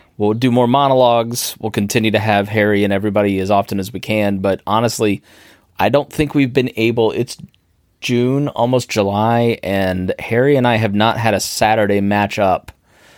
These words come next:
since darn near February. So it's just, it's gotten tougher. And for those of you who love the panel show, I completely understand why you stopped <laughs> subscribing. Um, but there are still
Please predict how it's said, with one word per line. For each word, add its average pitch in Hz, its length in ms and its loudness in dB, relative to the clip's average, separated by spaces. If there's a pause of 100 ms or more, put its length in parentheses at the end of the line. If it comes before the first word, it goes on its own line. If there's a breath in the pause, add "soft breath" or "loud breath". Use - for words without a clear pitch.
(220 soft breath)
since - 600 -4
darn 107 340 2
near 104 180 2
February. 87 800 -4 (140)
So 90 600 0 (400 soft breath)
it's - 120 -20
just, - 260 -2 (120)
it's - 180 -4
gotten 127 240 -2
tougher. 110 500 -6 (300)
And 107 500 0
for 117 100 -4
those 127 220 0
of 120 100 -2
you 127 140 0
who 120 240 0
love 117 260 0
the 117 100 -6
panel 139 340 -2
show, 135 500 2
I 107 180 0
completely 113 720 -4
understand 120 720 -2
why 110 220 2
you 113 200 -4
stopped 110 420 -2
<laughs> - 20 -8
subscribing. 143 800 -2 (680 loud breath)
Um, 101 500 0
but 104 240 0
there 110 240 2
are 104 40 -2
still 104 540 -2